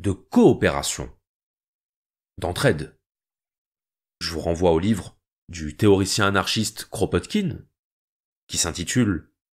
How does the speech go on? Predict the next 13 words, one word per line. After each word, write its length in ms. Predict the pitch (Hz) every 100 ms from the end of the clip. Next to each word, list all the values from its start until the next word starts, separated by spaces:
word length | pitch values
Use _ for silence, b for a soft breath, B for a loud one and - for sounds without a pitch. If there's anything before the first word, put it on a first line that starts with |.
| _
L'entraide, 720 | - 117 131 - 139 110 80 _ _ _ _
un 120 | 82 -
facteur 480 | 120 - - 104
de 80 | 80
l'évolution, 600 | 78 73 76 - 185 190 _ _ _ _ _ _ _ _ _
et 60 | 101
qui 120 | 101
montre 240 | 98 120
bien 180 | 147 214
que 180 | - 120
l'idée 380 | 104 139 135 165
selon 300 | - 113 104
laquelle 600 | 101 - 120 110 85